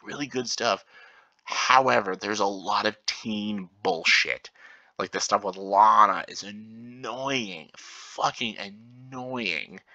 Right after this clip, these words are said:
And that, like, drags on for, like, five seasons, and it's really, really annoying. The high school stuff can be a little stupid.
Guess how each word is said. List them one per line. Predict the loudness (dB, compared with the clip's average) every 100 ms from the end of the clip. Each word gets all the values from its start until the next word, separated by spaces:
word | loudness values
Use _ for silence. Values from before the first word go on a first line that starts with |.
| -20 -20 -20 -20 _
And | -2 4 6
that, | 6
like, | 4 2 6
drags | 8 8 4
on | 0
for, | 0
like, | -6 -2
five | -4 -4
seasons, | -14 -16 -20 -16 -12
and | -12
it's | -12 -8
really, | -4 -2 0 -2 -4
really | -6 -6 -6
annoying. | -8 -10 -6
The | 0
high | 2 2
school | 0
stuff | -4 -4 -4
can | -8
be | -6 -6
a |
little | -6 -8
stupid. | -10 -10 -12 -4 -4